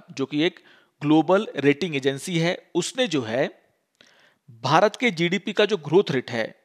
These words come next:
उसमें जो है कुछ कमी किया है।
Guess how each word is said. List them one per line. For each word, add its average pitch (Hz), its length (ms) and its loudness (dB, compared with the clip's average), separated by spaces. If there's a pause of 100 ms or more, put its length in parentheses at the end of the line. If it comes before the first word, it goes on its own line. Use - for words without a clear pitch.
(600)
उसमें 170 360 0
जो 147 140 2
है 120 140 -4
कुछ - 340 -4 (160)
कमी 139 260 -2
किया 117 240 -2
है। 101 220 -10